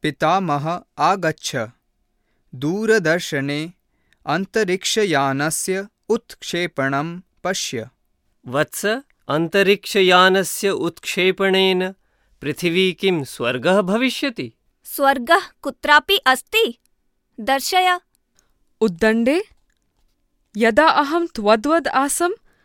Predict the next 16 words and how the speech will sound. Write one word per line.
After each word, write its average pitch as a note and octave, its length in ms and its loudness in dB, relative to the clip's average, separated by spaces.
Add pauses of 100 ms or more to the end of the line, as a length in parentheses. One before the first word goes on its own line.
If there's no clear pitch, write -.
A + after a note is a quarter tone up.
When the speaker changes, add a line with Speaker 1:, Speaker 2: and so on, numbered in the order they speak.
(280)
Speaker 4:
तदा A3+ 220 4
गुरुजनस्य D4 800 0
सम्मुखे C#4+ 680 -2 (420)
मम C4 200 2
मुखात् C4+ 640 0 (160)
वाक्यं F#3 500 0
न G4 200 2
अस्फुरत्। B3+ 680 -4 (920)
त्वं D4 260 -2 (180)
पितामहं F4+ 680 0
प्रति G4+ 300 2
वदसि? G#4 600 0 (720)
Speaker 1:
पितामही, D3+ 760 -4 (500)
कियत्कालम् G3 840 0
अतीतं F#3 580 -4
धरिष्यसि? E3 760 -4